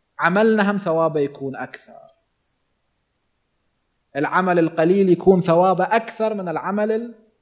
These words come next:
الكثير. يمثلون فد مثال، ما أريد أخذ من وقتكم الكثير. فد مهندس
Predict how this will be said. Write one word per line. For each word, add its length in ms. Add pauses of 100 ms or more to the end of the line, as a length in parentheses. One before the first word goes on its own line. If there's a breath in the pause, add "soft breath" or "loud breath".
الكثير. 680 (300)
يمثلون 400
فد 180
مثال، 760 (200)
ما 180
أريد 140
أخذ 240
من 120
وقتكم 420
الكثير. 760 (1040 loud breath)
فد 200
مهندس 880